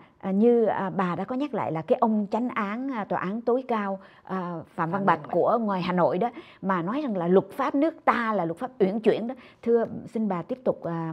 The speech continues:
Speaker 1: câu chuyện đó.
Speaker 2: Dạ, à, cảm ơn Thanh Trúc. Chẳng những tráo trở mà tráo trở có giấy tờ do Phạm Văn Bạch giải thích với, à, chúng tôi.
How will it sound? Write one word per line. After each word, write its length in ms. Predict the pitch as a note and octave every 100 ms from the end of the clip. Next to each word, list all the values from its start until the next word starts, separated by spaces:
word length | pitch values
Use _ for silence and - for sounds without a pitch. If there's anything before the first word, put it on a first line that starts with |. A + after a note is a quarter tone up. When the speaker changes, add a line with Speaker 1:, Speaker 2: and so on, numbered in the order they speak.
| E3+
Speaker 1:
câu 140 | G3+
chuyện 260 | F#3 F3+ - -
đó. 60 | A3
Speaker 2:
Dạ, 320 | F3+ E3 D#3+ D#3+ _ _ -
à, 420 | - E3 E3 E3+ E3+
cảm 140 | G3+
ơn 180 | F3+ F3
Thanh 200 | F3+ E3+
Trúc. 140 | A3+ A#3+ - - - - _
Chẳng 280 | E3+ F#3 D4+
những 220 | C4+ G3
tráo 220 | A#3+ C4+ C4+
trở 460 | D3+ C#3+ E3 C#4 E4 -
mà 200 | D#3+ D3
tráo 200 | F3+ A#3 A#3
trở 400 | C#3+ A#2 G3 B3 - _ _ _ _
có 500 | A#4+ C#4 D#4+ E4+ D#4+ - -
giấy 240 | A3+ C#4+ -
tờ 160 | E3+ C#3+ A#2+ - _ _ _ _ _ _ _ _ _
do 600 | F#3+ G#3 A3+ G#3+ G#3 G#3 G3+ - -
Phạm 200 | D3 E3+
Văn 200 | F#3 E3+
Bạch 160 | A2+ - _ _ _ _ _ _
giải 540 | D3+ C#3 C#3 D#3+ A#3 C#4 -
thích 200 | C#4+ - G3
với, 300 | A3 A3 G3+
à, 120 | E3+
chúng 260 | E3+ G#3+
tôi. 260 | G#3+ F3+